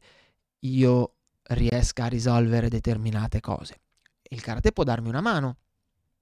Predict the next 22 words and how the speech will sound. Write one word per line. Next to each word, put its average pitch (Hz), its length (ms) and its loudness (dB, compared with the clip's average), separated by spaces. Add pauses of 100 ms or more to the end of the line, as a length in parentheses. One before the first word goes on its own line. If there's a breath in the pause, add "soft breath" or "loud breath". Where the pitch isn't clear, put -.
(260)
può 131 100 -8
darmi 117 200 -6
una 113 100 -6
valvola 117 280 -4
di 117 100 -6
sfogo, 139 520 0 (680 loud breath)
può 117 640 4 (580 soft breath)
aiutarmi 120 580 0
a 113 40 0
gestire 180 760 0
magari 113 680 0 (480)
certe - 360 -6
cose, 127 460 4 (920)
ma 110 140 -12
i 110 100 -8
problemi 120 400 2
non 104 120 -2
me 92 120 -10
li 92 100 -8
risolve. 110 500 -4 (2000 soft breath)
E, 135 320 4
mm, 117 180 -2